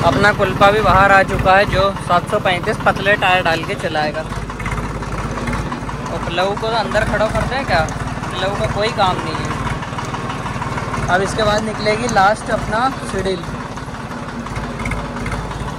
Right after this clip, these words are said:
आखिरी इम्प्लीमेंट भी निकल चुका अपनी सीडील। सारा सिस्टम निकालते निकालते अंधेरा ही होगा। अभी तो वापस खड़ी करना है वो वाली सीडील को,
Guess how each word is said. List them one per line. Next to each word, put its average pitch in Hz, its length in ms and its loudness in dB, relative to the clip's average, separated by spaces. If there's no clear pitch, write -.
आखिरी 170 320 6
इम्प्लीमेंट 208 560 4
भी 214 100 2
निकल 196 300 0
चुका 196 240 0
अपनी 196 280 -2
सीडील। 175 340 -2
सारा 175 320 6
सिस्टम 185 320 2
निकालते 180 420 2
निकालते 180 420 4
अंधेरा 180 320 4
ही 220 100 0
होगा। 190 260 2
अभी 175 200 6
तो 220 80 2
वापस 185 380 2
खड़ी 196 200 -2
करना 175 240 2
है 175 80 2
वो 175 120 6
वाली 175 260 4
सीडील 165 320 0
को, - 140 -2